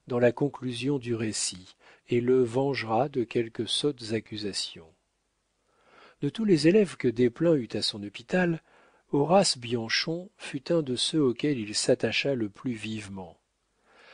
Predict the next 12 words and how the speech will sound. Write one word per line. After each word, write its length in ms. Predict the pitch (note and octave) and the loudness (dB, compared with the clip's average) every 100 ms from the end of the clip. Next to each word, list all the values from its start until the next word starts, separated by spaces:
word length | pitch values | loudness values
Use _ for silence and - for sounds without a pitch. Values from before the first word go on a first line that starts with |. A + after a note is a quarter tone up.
| - | -6
Avant 240 | C#3+ C3+ F#3+ | -2 0 4
d'être 320 | D#3 - C3+ | 4 4 -2
interne 540 | B2 - G3 D#3+ A#2 | -2 2 2 2 0
à 200 | B2+ C3 | -4 -4
l'Hôtel-Dieu, 800 | G#2 G2+ G#2+ G#2+ G#2 A#2 D#3 D#3 _ _ _ _ - | -8 -8 -8 -8 -10 -6 -6 -6 _ _ _ _ -2
Horace 420 | C#3 D#3 F#3 - | 0 4 2 0
Bianchon 600 | A#2+ A#2 A#2 - - E3 | -6 -6 -4 -4 -2 -2
était 260 | A#2+ C3+ B2+ | 0 2 2
un 80 | |
étudiant 460 | B2 A#2+ A2+ C3 C#3+ | 2 -2 -8 -4 -2
en 80 | A2 | 0
médecine, 720 | A2 - - - G#2+ C3 | -2 0 -2 -2 -8 -10